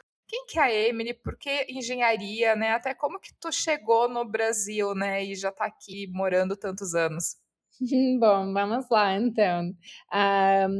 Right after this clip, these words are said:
Speaker 2: então, eu fui treinada inicialmente como engenheira química.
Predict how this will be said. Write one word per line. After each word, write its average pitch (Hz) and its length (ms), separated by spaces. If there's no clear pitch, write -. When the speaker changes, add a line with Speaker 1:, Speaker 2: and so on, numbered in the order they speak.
Speaker 2:
então, 220 640
eu 220 140
fui 240 180
treinada 247 460
inicialmente 220 680
como 202 380
engenheira 190 680
química. 226 800